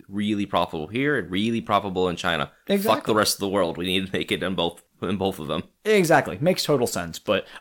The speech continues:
Speaker 2: I would have liked, if the story was in the fifties, I would have liked to hear a transatlantic accent. And that's kinda what I mean. And, you know, if I, if, if you tell me you're from Chicago, I wanna hear a Chicago accent.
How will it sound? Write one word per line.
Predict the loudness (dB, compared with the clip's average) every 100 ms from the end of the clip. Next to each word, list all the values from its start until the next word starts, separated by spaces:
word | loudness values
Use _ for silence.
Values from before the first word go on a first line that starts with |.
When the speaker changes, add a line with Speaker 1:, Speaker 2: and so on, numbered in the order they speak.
| 4
Speaker 2:
I |
would | 6 6
have | 8
liked, | 6 6
if | 0
the | -2
story | 0 2 2
was | 2
in | 0
the | 0
fifties, | 0 0 -2 2
I |
would | 2
have | 2
liked | 0 0 0 -4
to |
hear | -4 -2 -2
a | -4
transatlantic | -4 -6 -6 -10 -10 -14
accent. | -14 -16 -18 -20 _ _ _ _ _ _ _ _
And | 2 4
that's | 4
kinda | 4 2
what | 2
I | 2
mean. | -2 -6
And, | -6 -4 -2
you | -2
know, | -2
if |
I, | -2
if, | -4 -8 -12
if | -10
you | -4
tell | 0
me | 2
you're | 2 0
from | -2 -4
Chicago, | 2 4 6 4
I | 2
wanna | -2 -2 -2
hear | -2
a | -2
Chicago | -6 -6 -6 -6
accent. | -8 -10 -14